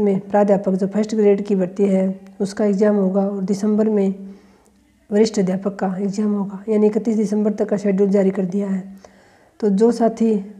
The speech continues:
फर्स्ट ग्रेड में सामान्य शिक्षा में व्याख्याता की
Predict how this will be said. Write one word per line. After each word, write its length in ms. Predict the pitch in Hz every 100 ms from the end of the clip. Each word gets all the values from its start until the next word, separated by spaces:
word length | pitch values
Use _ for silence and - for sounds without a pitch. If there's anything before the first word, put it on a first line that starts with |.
| -
फर्स्ट 260 | 240 240
ग्रेड 320 | 220 214 220 214 202 202
में 220 | 214 214 208
सामान्य 440 | 208 208 247 262
शिक्षा 340 | - 226 233
में 300 | 226 214 202 - - - _ _ _ _ _ _ _ _
व्याख्याता 420 | 214 214 226 226 220
की 280 | 226 214